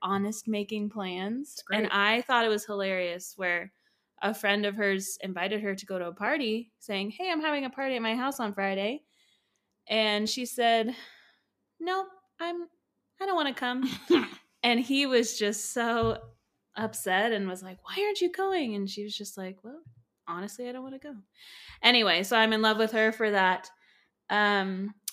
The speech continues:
Speaker 1: and I chose this because, well, one, it is such a cute show.
Speaker 2: It's
Speaker 1: Can
Speaker 2: so
Speaker 1: I say
Speaker 2: cute.
Speaker 1: that?
Speaker 2: Yeah, you
Speaker 1: Yeah.
Speaker 2: can.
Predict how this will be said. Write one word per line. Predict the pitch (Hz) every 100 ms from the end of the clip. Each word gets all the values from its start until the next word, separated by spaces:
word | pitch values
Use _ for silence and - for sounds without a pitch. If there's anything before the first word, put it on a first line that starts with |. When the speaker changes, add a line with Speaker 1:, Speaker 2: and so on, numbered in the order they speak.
| -
Speaker 1:
and | 233 247
I |
chose | 247 339 415 440
this | 285 269
because, | - 247 - 240 220 214
well, | 220 214
one, | 226 285 226 196 202 233 247 - _ _ _ _ _
it | 208 208 202 208
is | 226
such | 226 254
a | 247
cute | - - 262 269 277 - - _ _ _ _ _ _ _ -
show. | - 233 285 269 - -
Speaker 2:
It's | 208 -
Speaker 1:
Can | 226
Speaker 2:
so | -
Speaker 1:
I |
say | - 196
Speaker 2:
cute. | 196
Speaker 1:
that? | 247 -
Speaker 2:
Yeah, | 214 185
you | 240
Speaker 1:
Yeah. | 180 196
Speaker 2:
can. | 131